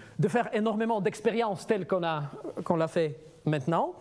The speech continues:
et que, qu'il a découvert que le contenu, contenu informatif des journaux soviétiques était nul. Vous pouvez tout à fait. Donc, si vous voulez, l'idée de Kolmogorov, c'est que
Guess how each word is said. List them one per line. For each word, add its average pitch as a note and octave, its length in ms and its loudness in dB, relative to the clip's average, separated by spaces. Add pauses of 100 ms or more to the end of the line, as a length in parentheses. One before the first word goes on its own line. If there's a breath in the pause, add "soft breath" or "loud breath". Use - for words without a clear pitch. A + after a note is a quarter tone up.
(540 loud breath)
et G#3 120 4
que, A3 300 2
qu'il A3+ 200 0
a A3 60 2
découvert A#3 800 0 (560 loud breath)
que A3 80 2
le F#3+ 280 2
contenu, A3 480 -2
contenu A#3+ 520 0 (140)
informatif G#3 680 0
des E3+ 500 0 (200 loud breath)
journaux G3 320 2
soviétiques F#3+ 380 -2
était D#3+ 220 0 (400)
nul. A3+ 400 2 (840 loud breath)
Vous - 240 -2
pouvez A3 220 2
tout A#3 200 -2
à A3+ 100 4
fait. G#3 380 0 (280 loud breath)
Donc, G3+ 140 4
si B3+ 120 0
vous B3 80 2
voulez, B3+ 260 2 (640 loud breath)
l'idée A3+ 260 4
de A3 80 0
Kolmogorov, G#3+ 500 2
c'est - 140 0
que A3 240 0